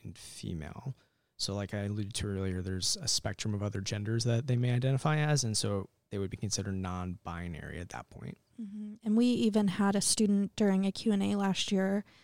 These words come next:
Speaker 2: ask if dating someone non-binary was bad. So definitely students are aware of other students being non-binary or identifying as non-binary. So it is something that you might hear in a regular conversation in your small group.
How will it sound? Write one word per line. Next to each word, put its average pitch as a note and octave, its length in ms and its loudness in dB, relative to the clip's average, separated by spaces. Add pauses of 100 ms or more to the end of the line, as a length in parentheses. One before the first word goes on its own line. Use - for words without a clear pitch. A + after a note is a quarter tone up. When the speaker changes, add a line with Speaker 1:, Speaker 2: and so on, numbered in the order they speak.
(300)
Speaker 2:
ask G3+ 480 4
if - 240 2 (520)
dating G3 320 4
someone F#3+ 680 4
non-binary G3+ 840 2
was F#3 160 4
bad. F#3+ 420 0
So - 200 0
definitely G#3+ 560 4
students G3 440 4
are G3 120 4
aware F#3 480 6
of G3+ 320 0 (400)
other G#3 220 6
students G3 360 4
being F#3 640 4
non-binary F#3 840 4
or F#3 100 4
identifying F#3 640 4
as F3+ 140 0
non-binary. F#3 640 4
So A3 160 2
it G#3 60 6
is G#3 120 4
something F#3+ 420 4
that F#3 180 2 (460)
you G3+ 720 10
might F#3 600 6
hear G3 500 4
in G3 220 4
a G3 40 6
regular F#3 320 4
conversation F#3+ 640 0
in A3+ 180 0
your G#3 120 2
small G3 300 0
group. - 320 -6